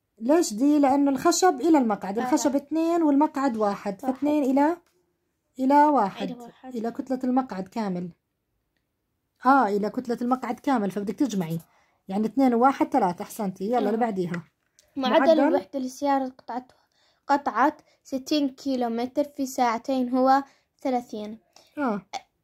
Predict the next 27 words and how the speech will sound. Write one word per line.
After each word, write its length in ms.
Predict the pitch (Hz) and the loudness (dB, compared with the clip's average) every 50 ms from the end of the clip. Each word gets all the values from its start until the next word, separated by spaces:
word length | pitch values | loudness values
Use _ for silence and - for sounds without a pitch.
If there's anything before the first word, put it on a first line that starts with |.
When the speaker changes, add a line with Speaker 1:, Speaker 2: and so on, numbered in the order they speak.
| _ - | _ 2
Speaker 2:
أي 260 | 302 339 359 349 339 | 2 4 6 6 6
النسبة 400 | 320 285 277 285 - - - 269 | 6 4 4 2 0 -4 -8 -8
الآتية 420 | 262 254 - 262 254 262 - 277 262 | -6 -2 -2 -2 -2 -2 -2 -4 -4
تكافئ 680 | 262 - 262 - - 269 269 262 262 - 277 269 - | -4 -6 -10 -6 -2 -2 -2 -2 -4 -4 -4 -4 -2
النسبة 640 | 254 254 247 254 254 262 - 233 226 262 262 277 269 _ _ _ _ _ _ _ - | -2 -2 -2 -2 -4 -6 -6 -6 -2 -2 -2 -2 -4 _ _ _ _ _ _ _ -4
ثلاثة 540 | 262 254 262 269 262 262 262 - - 294 | 0 2 4 4 4 4 2 0 -4 -4
إلى 280 | 285 - - 247 240 240 | -4 -4 -6 -8 -6 -4
عشرة، 760 | 233 233 226 214 220 233 - - - 240 240 247 269 311 339 _ _ _ - 214 | -4 -6 -6 -6 -8 -10 -10 -10 -8 -6 -4 -4 -4 -4 -6 _ _ _ -16 -12
Speaker 1:
مهم. 180 | 175 233 254 | -8 -8 -6
Speaker 2:
اللي 240 | 254 262 262 254 247 | -2 -2 0 0 0
هي 40 | 240 | 0
بي؟ 400 | 226 240 254 262 285 311 339 - _ _ _ _ _ _ _ _ _ _ _ _ _ _ _ _ _ _ _ _ _ - | -2 -2 -2 -2 0 -2 -2 -4 _ _ _ _ _ _ _ _ _ _ _ _ _ _ _ _ _ _ _ _ _ -8
Speaker 1:
أها. 60 | 233 | -2
Speaker 2:
النسبة 420 | - 277 302 311 - - 247 285 | 0 2 2 2 0 -2 -2 0
المئوية 520 | 285 277 277 269 - 247 254 269 262 254 240 | 2 2 2 0 0 -2 -2 -2 -2 -2 -4
خمسة 320 | 240 - 277 269 269 285 | -4 -4 -6 -6 -4 -6
وستين 580 | 262 254 - 254 254 _ - - 254 247 240 233 | -8 -8 -10 -14 -16 _ -10 -8 -6 -6 -6 -4
بالمية 600 | 240 233 226 233 240 247 247 226 220 220 254 294 - - - _ _ - | -4 -4 -4 -6 -6 -6 -6 -4 -4 -4 -4 -4 -6 -12 -20 _ _ -4
على 240 | - 277 285 262 262 | 0 2 2 2 2
صورة 280 | 254 - 294 277 247 240 _ | 0 0 -2 -2 -2 -4 _
كسر 260 | - 269 254 - 254 | -8 -8 -6 -4 -2
عادي 260 | 233 220 226 220 220 233 | -2 0 0 -2 -4 -6
في 220 | - - 240 - | -8 -6 -6 -6
أبسط 360 | 254 - - - 262 254 - | -6 -8 -8 -10 -10 -10 -10
صورة 240 | - - 247 233 226 | -8 -4 -4 -2 -2
هي 380 | 233 233 247 233 233 226 226 233 _ - - _ _ _ _ | -2 -2 -2 -2 -2 -2 -4 -8 _ -20 -20 _ _ _ _
تلتاش 840 | - 240 247 254 _ - 269 262 277 311 302 - - - - - - | -10 -10 -10 -8 _ 0 2 4 4 2 2 0 -6 -14 -16 -18 -20